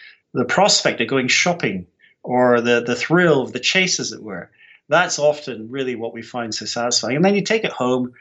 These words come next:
and, you know, <laughs> you get used to it very, very quickly. 'Cause the other side of our,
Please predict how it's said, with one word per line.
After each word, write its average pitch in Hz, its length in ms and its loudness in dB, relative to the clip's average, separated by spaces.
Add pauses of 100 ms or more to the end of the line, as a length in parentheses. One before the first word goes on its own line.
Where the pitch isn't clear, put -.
(360)
and, 127 240 2
you 143 160 4
know, 123 240 4
<laughs> - 40 -14
you 180 200 0
get 175 160 -2
used 139 160 -4
to 151 60 -4
it 113 80 -6
very, 123 180 -4
very 117 180 -6
quickly. 110 300 -8
'Cause 120 140 -4
the 156 80 2
other 214 160 4
side 123 300 2
of 110 120 -6
our, 110 180 -6